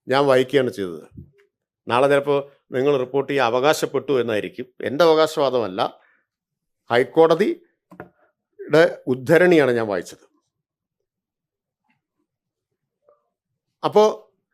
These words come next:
കേരളത്തിലെ പ്രതിപക്ഷ നേതാവിൽ നിന്നും പ്രതിപക്ഷത്തിൽ നിന്നുമൊക്കെ ഇത് ശക്തിപ്പെടുത്താനുള്ള പിന്തുണയും സഹകരണവുമാണ് പ്രതീക്ഷിക്കുന്നത്.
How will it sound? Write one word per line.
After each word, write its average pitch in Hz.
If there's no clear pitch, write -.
കേരളത്തിലെ 156
പ്രതിപക്ഷ 135
നേതാവിൽ 131
നിന്നും 127
പ്രതിപക്ഷത്തിൽ 135
നിന്നുമൊക്കെ 117
ഇത് 123
ശക്തിപ്പെടുത്താനുള്ള 151
പിന്തുണയും 131
സഹകരണവുമാണ് 107
പ്രതീക്ഷിക്കുന്നത്. 87